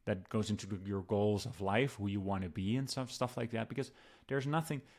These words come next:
like, you don't have to regulate your emotions. You can be an angry fuck and get in bar fights. That's, that's fine. You can be, like, caught up in a compulsive porn watching and masturbation and just, like, waste your life. Like, I mean, I'm being judgmental here, but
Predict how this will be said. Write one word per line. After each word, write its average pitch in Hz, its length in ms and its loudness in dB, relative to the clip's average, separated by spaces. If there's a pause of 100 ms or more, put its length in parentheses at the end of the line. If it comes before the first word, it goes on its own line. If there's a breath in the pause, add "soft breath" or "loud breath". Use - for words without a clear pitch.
like, 127 100 -6
you 160 60 2
don't 170 260 6
have 151 180 8
to 156 80 2
regulate 92 440 2
your 92 100 -4
emotions. 92 380 -4
You 117 100 6
can 143 200 4
be 151 140 4
an 110 120 6
angry 110 280 2
fuck 110 340 2
and 104 140 -2
get 104 180 2
in 95 120 0
bar 113 180 8
fights. 92 360 0
That's, - 300 -2 (340)
that's 110 260 -4
fine. 135 400 6
You 95 160 2
can 127 300 4
be, 92 180 4
like, 90 340 2 (720 soft breath)
caught 107 220 8
up 104 160 4
in 98 140 2
a 95 60 0
compulsive 101 880 2 (340)
porn 113 240 4
watching 107 400 2
and 101 80 4
masturbation 101 720 2
and 98 160 2
just, 98 220 -2
like, 98 280 2 (180)
waste 107 340 2
your 98 140 0
life. 107 380 4
Like, 101 220 -4
I 98 40 -6
mean, 95 300 -4 (140)
I'm 98 300 -12
being 95 220 -2
judgmental 101 600 0
here, 85 200 -2
but 104 220 -2